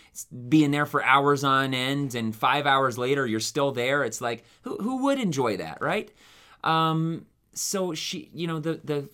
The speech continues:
walls fell away and the truth came out. And I wanted to, to just read to you just a couple little clips of a book called Uncovering the Truth Betw-, Behind Porn, The Dirty Little Secret. Uh, it was written by Craig Gross several years ago, maybe two thousand four, something like that, or a little earlier.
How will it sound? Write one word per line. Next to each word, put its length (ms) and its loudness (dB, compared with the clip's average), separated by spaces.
walls 420 2
fell 240 0
away 480 -8
and 140 -4
the 40 -4
truth 300 0
came 240 -8
out. 380 -10
And 140 0
I 20 4
wanted 280 2
to, 220 4
to 160 -4
just 220 -4
read 300 2
to 100 0
you 120 2
just 200 -6
a 60 -10
couple 360 -2
little 440 -2
clips 400 -4
of 220 2
a 80 0
book 380 0
called 340 4
Uncovering 760 2
the 60 -4
Truth 300 -2
Betw-, 340 -8
Behind 520 -2
Porn, 340 -4
The 80 -2
Dirty 260 -2
Little 160 -2
Secret. 520 -6
Uh, 100 0
it 20 2
was 180 -2
written 220 0
by 120 6
Craig 320 -2
Gross 560 -2
several 460 -4
years 300 -2
ago, 180 -2
maybe 260 -2
two 160 -10
thousand 340 -4
four, 200 -8
something 320 -10
like 160 -10
that, 240 -6
or 60 -4
a 40 -4
little 200 -6
earlier. 440 -6